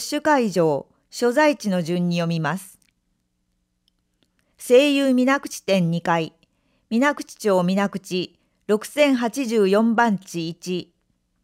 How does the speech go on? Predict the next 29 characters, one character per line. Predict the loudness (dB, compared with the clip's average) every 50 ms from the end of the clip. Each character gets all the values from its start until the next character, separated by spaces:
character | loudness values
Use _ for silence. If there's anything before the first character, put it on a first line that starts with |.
| _ _ _ _ _ _ _ _ _ _ _ _ _ _ _ _ _ _ _ -2
江 | 0 2 2 2
南 | 2 0 0 0 0 0
病 | 2 2 2 4 2 2
院、 | 0 -4 -6 -10 _ _ _ _ _ _ _ _ _ _ _ _
江 | 0 2 2 2 2
南 | 0 0 0 0 0
町 | 0 0 0 2 2 -2 -4 -4
和 | -8 -8 -4 -2 0
楽 | 0 0 -2 -4 -10 -10 -10 -10 _ _ _ _ _ _ _ _ _ _ _
九 | -4 -2 0 0
百 | 0 0 -2 -2 -2 4
五 | 4 4 4
十 | 6 2 0 0
八 | 0 -4 -6 -6 -6 -2
番 | 0 0 0 0 -2
地。 | -4 -8 -14 -14 -14 _ _ _ _ _ _ _ _ _ _ _ _ _ _ -16
信 | -10 -6 0 2
楽 | 4 4 4 4 2 -4 2
開 | 4 6 6 6
発 | 4 2 0 -2 -2
セ | -2 0 2
ン | 2 0
タ | 0 0 0 0 0 -2 -6 _ _
ー、 | _ _ _ _ _ _ _
信 | -16 -10 -6 0 4
楽 | 4 6 4 4 2 -2
町 | -2 2 4 4 4 4
長 | 4 4 4 4 2
野 | 2 0 -2 -4 -6